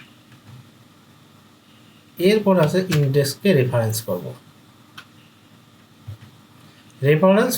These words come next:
করার পরে আমরা যে এই যে ওয়ান, এক, দুই, তিন, চার, পাঁচ, ছয়, এই টেক্সট নাম্বারটাকে আমরা কী করব? এখানে টেক্সট এক, দুই, তিন,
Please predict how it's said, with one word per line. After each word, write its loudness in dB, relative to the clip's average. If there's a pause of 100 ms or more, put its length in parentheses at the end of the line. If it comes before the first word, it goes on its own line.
করার 2 (100)
পরে -2 (500)
আমরা 2 (100)
যে 0
এই 0
যে -2 (120)
ওয়ান, 0 (1000)
এক, 2 (200)
দুই, -2 (200)
তিন, -2 (280)
চার, 0 (280)
পাঁচ, -4 (140)
ছয়, -12 (840)
এই 4 (340)
টেক্সট 0 (160)
নাম্বারটাকে 0 (120)
আমরা -4 (140)
কী -4 (100)
করব? -2 (960)
এখানে -4 (100)
টেক্সট -4 (100)
এক, -4 (180)
দুই, -2 (200)
তিন, -4